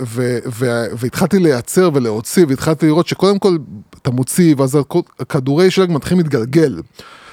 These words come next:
אתה, אתה, אז קודם כל תתחיל לעשות. ואז התחלתי ל-, לייצר באמת תכנים בג-, בכלום כסף, בלי השקעה, עם, בלי ציוד, בלי זה, בלי... והתחלתי לראות שאתה יכול לעשות דברים, ואז ברגע שמה שנקרא, הסכר הזה נפרץ,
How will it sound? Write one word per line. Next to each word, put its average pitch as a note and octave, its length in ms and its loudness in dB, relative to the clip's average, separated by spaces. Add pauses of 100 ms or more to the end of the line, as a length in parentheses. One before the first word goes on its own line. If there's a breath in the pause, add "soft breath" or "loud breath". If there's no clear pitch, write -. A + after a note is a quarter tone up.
(160 loud breath)
אתה, B2+ 300 -2
אתה, B2+ 160 -6
אז A#2+ 120 -6
קודם G#3+ 220 2
כל G#3+ 160 0
תתחיל G3 360 0
לעשות. D3+ 600 0 (400 loud breath)
ואז E3+ 280 2
התחלתי F#3 380 0
ל-, D#3 100 2 (220)
לייצר B2+ 480 0
באמת D3+ 280 0
תכנים D#3 440 0 (120)
בג-, A2+ 400 -6 (100)
בכלום D#3+ 640 0
כסף, - 560 -4
בלי D#3 340 2
השקעה, C#3+ 600 0 (440 loud breath)
עם, D3+ 280 0 (300)
בלי E3+ 160 4
ציוד, D#3 680 2
בלי F#3 220 2
זה, D#3+ 320 4
בלי... E3+ 300 0
והתחלתי F#3 380 0
לראות G3+ 220 2
שאתה C#3+ 180 0
יכול C#3 200 0
לעשות F#3+ 240 0
דברים, G3 600 0 (500 loud breath)
ואז D#3+ 440 0
ברגע F3 320 4
שמה C#3 400 0
שנקרא, C#3+ 520 0
הסכר E3+ 480 0
הזה C#3 200 0
נפרץ, F3 600 -2